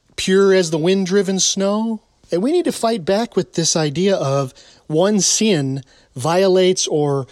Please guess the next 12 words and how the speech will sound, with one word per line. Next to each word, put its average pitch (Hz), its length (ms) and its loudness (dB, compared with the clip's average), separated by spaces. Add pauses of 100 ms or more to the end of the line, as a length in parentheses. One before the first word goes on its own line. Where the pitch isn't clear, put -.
(140)
or 151 180 0
discredits 185 720 0
everything 170 520 -2
somebody 160 480 -2
does, 131 600 -8 (360)
because 170 320 -2
the 156 140 -2
left - 340 -2
likes 202 260 -2
to - 80 -4
do 185 220 0
that. 131 240 -10